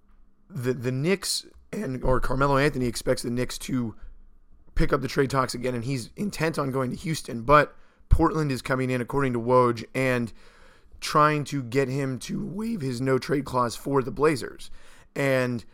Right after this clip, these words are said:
whether he will do that is, is unclear, but the Blazers do think that getting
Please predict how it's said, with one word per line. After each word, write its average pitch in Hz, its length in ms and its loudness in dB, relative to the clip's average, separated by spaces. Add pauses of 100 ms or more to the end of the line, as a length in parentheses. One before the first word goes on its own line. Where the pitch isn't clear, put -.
(380)
whether 143 400 2
he 127 140 -6
will 131 140 -4
do 156 200 -2
that 131 320 0 (2000)
is, 147 340 2
is 131 160 -4
unclear, 143 480 0
but 131 180 -6
the 131 60 -8
Blazers 131 480 0
do 135 280 -4
think 156 420 -2
that 135 260 -2 (260)
getting 139 520 -2